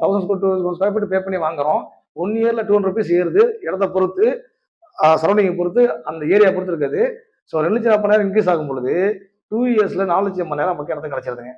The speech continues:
சரிங்களா, அப்ப after five years இப்ப நம்ம சொல்ற மாதிரி தான். இப்ப நம்ம ப்ராப்பர்ட்டி இன்வெஸ்ட் பண்றோம் அப்படின்னாக்க, அடுத்து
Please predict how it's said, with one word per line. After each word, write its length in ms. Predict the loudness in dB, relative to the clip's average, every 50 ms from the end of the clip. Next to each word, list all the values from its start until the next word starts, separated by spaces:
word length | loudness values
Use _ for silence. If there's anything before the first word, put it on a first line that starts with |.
| _ _ _ _ _ _ _ _ -12
சரிங்களா, 400 | -10 -6 -2 0 0 0 0 -4 -10 -14 _ -4
அப்ப 320 | -4 -2 -2 0 0 2 2 0 0 2
after 220 | 0 0 2 0 0
five 200 | 0 2 0 0 2 2
years 140 | 0 0 0 -4 -16 -20 -20 _ _ _ _ _ _ _ _ -8
இப்ப 160 | -4 -4 -2
நம்ம 160 | 0 0 0
சொல்ற 300 | 2 4 4 6 6 6 6
மாதிரி 240 | 6 4 4 4 4
தான். 180 | 4 2 0
இப்ப 180 | 0 -4 -2 0
நம்ம 160 | 0 2 2 2
ப்ராப்பர்ட்டி 340 | 4 4 2 4 4 2 2
இன்வெஸ்ட் 280 | 4 2 2 2 0
பண்றோம் 220 | -2 -2 0 0 0
அப்படின்னாக்க, 320 | 0 -2 -4 -4 -4 -4 -6 -6 -12 _ _ _ _ _ _ 0
அடுத்து 300 | 2 2 2 2 2 0